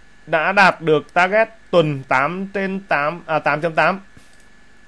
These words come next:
Tuần này nó quay lại vùng tám chấm tám nhưng nó không giữ cung được thì, ờ, tuần tới cái vùng bảy chấm bảy ở đây nó sẽ trở thành cái vùng hỗ trợ kỹ thuật.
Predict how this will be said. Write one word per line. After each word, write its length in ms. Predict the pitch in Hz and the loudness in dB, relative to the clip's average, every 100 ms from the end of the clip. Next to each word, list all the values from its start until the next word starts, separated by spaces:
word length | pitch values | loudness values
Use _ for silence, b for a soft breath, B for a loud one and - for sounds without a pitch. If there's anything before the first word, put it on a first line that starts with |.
| - - - - | -20 -20 -8 -2
Tuần 140 | 165 | 2
này 120 | 170 | 4
nó 100 | 147 | 2
quay 180 | 147 196 | 2 2
lại 140 | 190 | 2
vùng 160 | 143 143 | 0 0
tám 160 | 151 160 | -2 -2
chấm 140 | 151 | -2
tám 240 | 147 147 | -2 -2
nhưng 120 | 175 180 | -4 -6
nó 100 | 165 | -6
không 180 | 180 | -6
giữ 160 | 175 185 | -6 -4
cung 180 | 196 190 | -2 0
được 220 | 175 139 - | 0 0 -2
thì, 260 | 147 135 | -4 -2
ờ, 140 | 131 127 | 0 -2
tuần 240 | 135 131 | -2 -2
tới 320 | 127 131 170 170 | 0 0 -2 -4
cái 80 | 175 | -4
vùng 280 | 175 139 | -4 -4
bảy 120 | 135 107 | -4 -4
chấm 140 | 110 | -4
bảy 120 | 147 | -2
ở 60 | 117 | 2
đây 200 | 151 160 | 0 0
nó 120 | 147 | -4
sẽ 200 | 151 147 | -4 -4
trở 200 | 160 127 | -2 -2
thành 120 | 123 113 | -4 -8
cái 80 | |
vùng 180 | 131 139 | -8 -6
hỗ 100 | 127 | -6
trợ 140 | 143 123 | -6 -8
kỹ 60 | |
thuật. 140 | 143 | -6